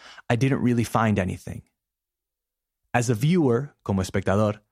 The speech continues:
I was taken on a nice trip, right?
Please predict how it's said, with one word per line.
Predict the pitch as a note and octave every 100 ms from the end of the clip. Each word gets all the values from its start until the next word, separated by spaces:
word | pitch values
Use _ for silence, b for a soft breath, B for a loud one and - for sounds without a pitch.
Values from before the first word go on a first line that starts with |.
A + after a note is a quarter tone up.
| _ _ _ _ _ -
I | B2 B2
was | A#2 -
taken | - C#3 C#3+ C#3 -
on | B2 A2+ -
a |
nice | A#2+ A#2+ A#2+ -
trip, | - G#2 - - _ _ _ _
right? | G#2 G#2 A#2